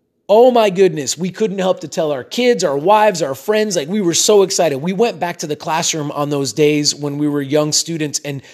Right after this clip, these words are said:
raised our hand and got the right answer, or at least tried, and we were proud of ourselves. Because we were meant to solve problems.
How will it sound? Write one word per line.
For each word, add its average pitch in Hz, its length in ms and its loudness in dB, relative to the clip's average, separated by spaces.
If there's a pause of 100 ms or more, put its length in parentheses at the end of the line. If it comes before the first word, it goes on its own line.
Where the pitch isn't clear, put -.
(140)
raised 151 340 -2
our 131 120 0
hand 151 260 -4
and 127 140 -10
got 151 220 -2
the 147 80 -2
right 139 200 -2
answer, 135 540 -4 (160)
or 139 120 0
at 123 160 -2
least 151 280 -2
tried, 143 340 -4
and 135 160 -10
we 156 100 -2
were 151 140 2
proud 151 300 -2
of 131 80 -6
ourselves. - 640 -8 (1700)
Because 170 380 2
we 156 220 0
were 151 140 6
meant 156 240 -2
to 165 80 -4
solve 139 340 0
problems. 113 680 -6